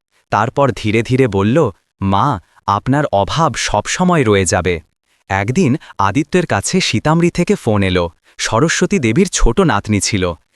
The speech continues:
দাদা ভাই, দিদিমা বলছিলেন আপনাকে গ্রামে ডাকতে। তার শরীর এখন ঠিক আছে এবং তিনি সব কথায়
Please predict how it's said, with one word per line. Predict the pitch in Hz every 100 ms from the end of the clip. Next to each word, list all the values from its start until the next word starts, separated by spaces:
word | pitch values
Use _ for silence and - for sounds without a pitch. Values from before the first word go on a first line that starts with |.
| _ 104
দাদা | 92 98 110
ভাই, | 180 175 90 _ 98
দিদিমা | 98 104 143 165
বলছিলেন | 104 107 - 190 127 165 -
আপনাকে | 101 143 151 170
গ্রামে | 104 101 135
ডাকতে। | 123 90 - 101 85 - _ -
তার | 156
শরীর | 165 - 107 147 156
এখন | 110 196
ঠিক | 185 131 131
আছে | 104 - 104 87 _ -
এবং | 151 190 202
তিনি | 196 214
সব | - - 135 -
কথায় | - 101 -